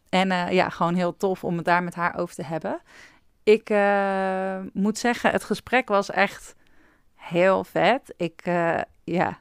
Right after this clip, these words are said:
als ik er nog aan terugdenk, dan voel ik er van alles bij, want het ging ook wel echt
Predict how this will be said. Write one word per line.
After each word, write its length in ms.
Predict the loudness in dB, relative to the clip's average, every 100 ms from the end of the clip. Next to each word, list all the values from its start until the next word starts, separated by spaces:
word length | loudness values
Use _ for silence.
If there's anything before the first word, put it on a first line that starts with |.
| _ _ -10
als 180 | -10
ik 80 | -6
er 60 | -6
nog 180 | -4 -6
aan 100 | -6
terugdenk, 440 | -6 -6 -4 -4
dan 140 | -6
voel 160 | -4 -4
ik 100 | -4
er 80 | -4
van 100 | -2
alles 200 | 0 0
bij, 200 | 0 0
want 140 | -2
het 100 | -6
ging 220 | -8 -4
ook 140 | -2 -2
wel 100 | -2
echt 300 | -2 -2